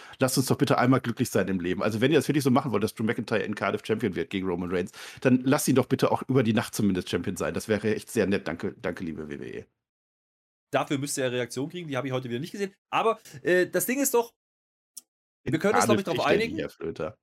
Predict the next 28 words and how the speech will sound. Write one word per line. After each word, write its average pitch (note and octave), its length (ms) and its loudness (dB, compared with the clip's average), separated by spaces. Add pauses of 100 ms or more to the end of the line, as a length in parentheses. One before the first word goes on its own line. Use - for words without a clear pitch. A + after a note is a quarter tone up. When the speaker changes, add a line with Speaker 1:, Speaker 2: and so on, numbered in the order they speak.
Speaker 2:
wir D#3+ 80 0
können F#3+ 160 0
uns, A3 100 -6
glaub F#3 140 0
ich, F#3+ 100 -6
drauf D#3 200 -6
einigen, G3 560 -4
dass C#3+ 200 -4
das, F3+ 200 -6
was - 160 -6
Paul A#2+ 180 -2
Heyman A#3 300 -4
hier C#3+ 100 -2
versucht, B2+ 320 -6
nämlich A#2+ 160 -8
diesen A#2 160 -14
Cash-In E3+ 320 -8
zu B2+ 140 -14
verhindern, D3+ 480 -8
dass C3+ 160 -6
er D3 60 -10
das A#2+ 100 -12
am F#2 160 -8
Ende E3 300 -8
wahrscheinlich B2+ 360 -6
gar A#2 100 -4
nicht G#2+ 140 -10
muss, - 400 -10